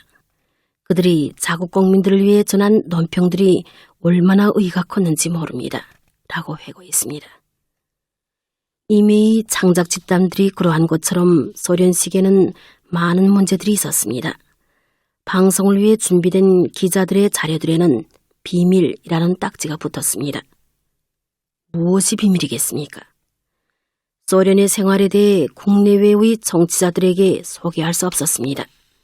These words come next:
때문에 대방송에 종사하는 사람들은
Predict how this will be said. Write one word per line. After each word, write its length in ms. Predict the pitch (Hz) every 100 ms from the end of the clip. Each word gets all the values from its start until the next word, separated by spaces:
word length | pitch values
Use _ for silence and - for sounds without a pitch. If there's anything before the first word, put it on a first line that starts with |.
| _ _ _ _ _
때문에 480 | 180 180 185 180 170 -
대방송에 720 | 175 185 190 190 190 196 202
종사하는 440 | 196 190 190 190
사람들은 680 | 196 - 180 180 185 196 123